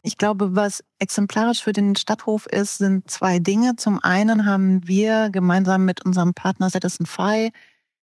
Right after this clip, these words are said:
das Grundgerüst und das Grundlayout und das Grunddesign des Erdgeschosses entwickelt.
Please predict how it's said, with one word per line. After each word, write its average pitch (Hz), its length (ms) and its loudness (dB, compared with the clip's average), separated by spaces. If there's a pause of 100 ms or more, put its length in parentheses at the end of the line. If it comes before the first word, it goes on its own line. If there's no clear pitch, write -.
das - 260 -4
Grundgerüst 220 1040 -4
und 190 160 0
das - 80 -4
Grundlayout 196 960 0
und 175 100 0
das 175 120 -4
Grunddesign 175 1040 0
des 165 160 -4
Erdgeschosses - 720 -2
entwickelt. - 640 -4